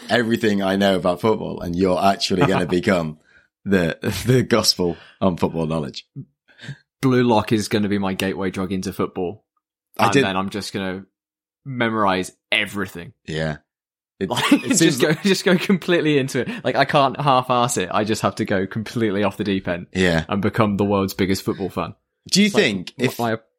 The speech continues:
Speaker 2: approach to anime.
Speaker 1: Do you think if your university courses were, like, all the useful information was threaded into anime, you'd have just, like, come out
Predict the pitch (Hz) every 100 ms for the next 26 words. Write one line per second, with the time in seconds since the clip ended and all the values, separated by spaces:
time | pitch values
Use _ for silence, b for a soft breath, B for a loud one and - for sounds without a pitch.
0 | _ - 127 107 113 107 90 85 - 104
1 | 143 180 170 156 - - - 139 143 131
2 | 131 117 123 - - 110 95 - 113 104
3 | 98 85 - 90 90 90 85 - b b
4 | b b _ _ - - - 123 117 110
5 | 101 107 104 104 113 101 98 101 101 92
6 | 80 - 92 87 85 85 85 87 92 78
7 | 65 62 - 90 78 76 78 - 76 65
8 | - 80 78